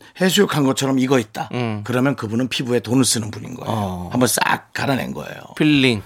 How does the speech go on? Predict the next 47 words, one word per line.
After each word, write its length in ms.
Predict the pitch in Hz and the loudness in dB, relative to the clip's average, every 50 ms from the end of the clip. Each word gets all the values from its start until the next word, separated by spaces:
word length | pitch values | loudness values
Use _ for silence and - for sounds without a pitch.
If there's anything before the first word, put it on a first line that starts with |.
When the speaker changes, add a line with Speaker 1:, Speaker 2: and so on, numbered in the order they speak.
| - _ _ | -10 _ _
Speaker 1:
네. 400 | 123 127 131 113 104 92 92 101 | 2 4 4 4 2 0 -4 -4
그 60 | - 110 | 2 4
Speaker 2:
레이저. 420 | 120 123 123 117 110 120 117 107 98 | 6 6 6 6 4 4 4 4 2
Speaker 1:
필-, 140 | - - | 2 2
필링 200 | 147 143 139 127 | 2 2 2 0
레이저. 240 | 110 110 110 113 107 | 0 -2 -2 -2 -2
Speaker 2:
어, 60 | 104 | 0
예, 140 | 110 110 107 104 | 0 0 0 0
Speaker 1:
하죠. 120 | 95 95 | -2 -2
Speaker 2:
뭐 80 | 95 98 | -4 -4
그런 140 | 117 110 104 | -2 -2 -2
Speaker 1:
네. 60 | 98 | -2
Speaker 2:
거 60 | 101 | -2
많이 200 | 98 101 101 110 | -2 -2 -2 0
Speaker 1:
그 80 | 120 - | 2 2
Speaker 2:
하긴 180 | 123 - 202 | 4 6 6
Speaker 1:
필링이 180 | 190 - 202 196 185 | 6 6 6 6 4
Speaker 2:
하죠. 120 | 139 143 135 | 4 2 0
Speaker 1:
그 60 | - | 2
필링은 340 | 202 190 190 202 214 202 170 | 2 4 6 6 6 6 6
아닐 220 | 131 110 123 117 | 4 2 0 -2
거예요. 400 | - 131 120 110 110 123 139 131 | -2 -2 -2 -2 -2 -2 -4 -4
Speaker 2:
네, 240 | 120 104 120 117 113 | -2 0 2 2 4
Speaker 1:
근데 240 | 101 - 160 143 160 | 4 4 4 4 4
우리가 160 | - - 180 | 4 4 6
Speaker 2:
맞아요. 20 | 170 | 6
Speaker 1:
뭐 140 | 165 160 | 6 6
있는 300 | 143 139 160 180 190 190 | 6 8 8 8 8 8
대로 160 | 170 160 147 135 | 8 6 6 6
들으니까. 460 | 104 123 131 127 120 110 104 - 117 | 4 2 2 2 2 2 0 0 0
Speaker 2:
이거는 380 | 117 120 131 135 135 135 135 127 - | 2 4 6 6 6 4 2 2 4
필, 280 | 180 190 180 143 117 110 - | 4 6 6 6 2 -2 0
필. 240 | - 151 135 117 104 107 | 2 4 4 4 2 0
느끼다 240 | 120 139 165 156 143 | 2 6 6 8 8
Speaker 1:
필, 100 | 160 156 | 8 8
Speaker 2:
할 160 | 147 143 131 | 6 4 2
때 80 | 139 | 0
필. 260 | 123 117 139 156 143 123 | 2 4 6 6 6 6
Speaker 1:
느낌. 180 | 123 110 101 - | 4 2 0 0
Speaker 2:
예, 40 | 107 | 2
Speaker 1:
네. 240 | - 127 120 107 107 | 2 4 2 2 -2
Speaker 2:
그렇습니다. 500 | 104 - 104 - - - 95 92 - 104 101 | -6 -8 -8 -8 -8 -8 -10 -10 -10 -8 -4
Speaker 1:
저 100 | - 135 | -4 -2
필은 300 | - - 175 160 165 151 | 2 4 4 6 6 6
뭔지 240 | 135 135 147 147 151 | 6 6 6 6 6
모르겠지만. 800 | 131 123 117 120 113 107 - 117 107 101 101 120 151 180 185 - | 6 6 4 2 0 0 -2 -2 -2 -2 -2 -2 -4 -4 -2 0
Speaker 2:
네. 420 | 113 104 98 92 92 90 90 | 0 0 2 0 -2 -6 -8